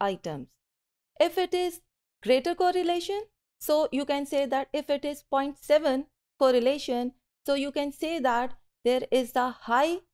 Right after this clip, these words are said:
correlation between the factor and the item. And if it is the point three correlation, so you can say that we have the modified, mod-,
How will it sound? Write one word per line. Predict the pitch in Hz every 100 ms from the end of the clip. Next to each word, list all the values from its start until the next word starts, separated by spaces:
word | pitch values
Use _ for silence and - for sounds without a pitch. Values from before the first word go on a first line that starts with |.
| _
correlation | 285 254 240 262 262 247 233 240 - -
between | 240 240 247 247
the | 226
factor | 240 262 240 - 302 330 - _ _ _
and | 233 226
the | 220
item. | 175 156 - 170 - _ _ _ _ _ -
And | 254 262 -
if | 320 285 277 - _ -
it | 262 269
is | 277
the | 247 285
point | - 269 285 277
three | - 359
correlation, | 381 285 247 226 262 285 254 220 233 254 _ _ _
so | -
you | 277 285
can | 294 285
say | 311 320
that | 302 247 233 254 - _ _ _ 214
we | 262 269
have | 262 240 -
the | 277
modified, | 262 254 254 262 294 277 294 311 - _ -
mod-, | 240 269 240